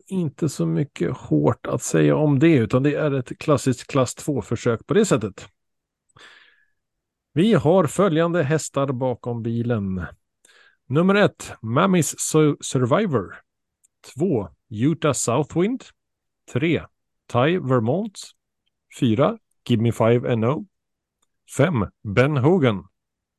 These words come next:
Så tänka till på uttal-, uttalet på nummer sex. Det borde vara Rouge Tile.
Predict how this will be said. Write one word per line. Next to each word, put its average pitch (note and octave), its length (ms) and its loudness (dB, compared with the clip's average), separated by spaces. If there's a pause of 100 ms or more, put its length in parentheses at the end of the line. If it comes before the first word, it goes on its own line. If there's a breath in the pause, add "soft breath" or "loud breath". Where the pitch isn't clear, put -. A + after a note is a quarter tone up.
(760)
Så A#2 100 -8
tänka E3 320 0
till C#3 200 -2
på F3 100 0
uttal-, D3 500 0
uttalet D#3 440 -2
på D3+ 80 -4
nummer C#3+ 220 -2
sex. - 380 -8
Det B2 120 -6
borde C#3+ 160 0
vara C#3+ 160 2
Rouge C3+ 600 0 (180)
Tile. G2+ 440 -6